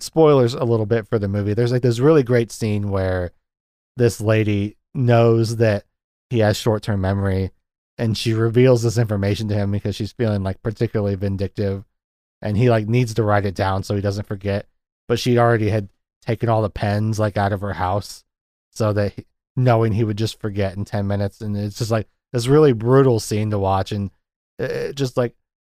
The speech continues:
it could have just been about the gimmick, but it feels like the whole movie really folds around it and works. And my, the biggest caveat I have with it is I wanna rewatch it and I wanna figure out how much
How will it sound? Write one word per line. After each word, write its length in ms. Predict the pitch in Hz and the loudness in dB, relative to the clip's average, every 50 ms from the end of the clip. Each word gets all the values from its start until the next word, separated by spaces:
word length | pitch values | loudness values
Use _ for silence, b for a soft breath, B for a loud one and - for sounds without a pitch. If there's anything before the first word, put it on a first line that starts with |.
| _ _ _ _ _ _ _ _ _ _ _ _ - | _ _ _ _ _ _ _ _ _ _ _ _ -10
it 140 | 147 147 - | -8 -6 -2
could 140 | - 190 | 0 2
have 120 | 196 190 165 | 2 2 2
just 180 | 165 160 151 | 0 -4 -2
been 140 | 147 143 143 | 0 0 2
about 200 | 135 127 123 113 | 2 2 0 0
the 80 | - 117 | 0 -2
gimmick, 380 | 101 101 113 110 110 107 101 _ | -4 -2 -2 0 0 -2 -4 _
but 140 | - 117 104 | -2 -4 -2
it 100 | 101 - - | -4 -4 -2
feels 320 | - 123 120 117 117 110 107 | 2 4 4 4 4 2 0
like 180 | 107 104 95 | -2 -2 -2
the 100 | - 110 | -4 -2
whole 200 | 101 120 117 113 | 0 0 0 0
movie 320 | 107 104 107 110 104 107 104 | 0 0 0 0 0 -2 -2
really 360 | 101 104 104 101 95 90 - _ _ _ _ _ _ _ _ _ - | -2 -2 -2 -2 -4 -6 -8 _ _ _ _ _ _ _ _ _ 0
folds 360 | 139 127 127 127 127 123 127 | 2 2 4 2 2 2 0
around 460 | 123 104 101 98 95 95 104 110 110 | 0 2 2 2 2 2 0 0 -2
it 140 | 107 104 - - | -2 -4 -6 -6
and 200 | 113 98 95 90 | -6 -6 -6 -6
works. 580 | 87 92 101 110 120 - - - - - - - _ _ _ _ _ _ _ _ - | -4 -2 -2 -2 -4 -6 -8 -12 -12 -12 -12 -16 _ _ _ _ _ _ _ _ -8
And 320 | 131 110 107 101 101 98 - _ _ _ _ _ _ _ _ - | -6 -6 -4 -4 -6 -8 -10 _ _ _ _ _ _ _ _ -4
my, 320 | 147 123 120 127 131 127 - - | -2 0 0 0 -2 -4 -8 -6
the 100 | 127 127 | -2 0
biggest 400 | 170 185 175 160 - - - _ _ - | 0 2 2 0 -4 -6 -12 _ _ -6
caveat 460 | - 135 120 123 123 131 120 110 110 | 0 2 2 4 4 4 4 4 4
I 80 | 104 | 2
have 240 | 101 87 110 101 101 | 2 2 0 0 0
with 140 | 104 104 95 | 0 -2 -4
it 100 | 104 - | -2 -2
is 80 | 110 113 | 0 0
I 60 | 117 | 2
wanna 240 | 123 143 160 185 180 | 4 4 4 4 4
rewatch 500 | 170 139 120 110 107 107 110 - - - | 2 2 0 2 2 2 2 0 0 -4
it 80 | 117 | -6
and 100 | 107 110 | -4 -4
I 40 | 110 | -4
wanna 220 | 113 123 127 120 | -2 -2 -2 -2
figure 320 | - - 117 104 - 110 104 | -2 -4 -4 -2 0 0 2
out 260 | 101 95 98 104 - | 2 2 0 -2 -4
how 120 | - 110 | -6 -4
much 440 | 107 104 104 101 95 - - - - | -2 -2 -2 -2 -2 -4 -8 -14 -14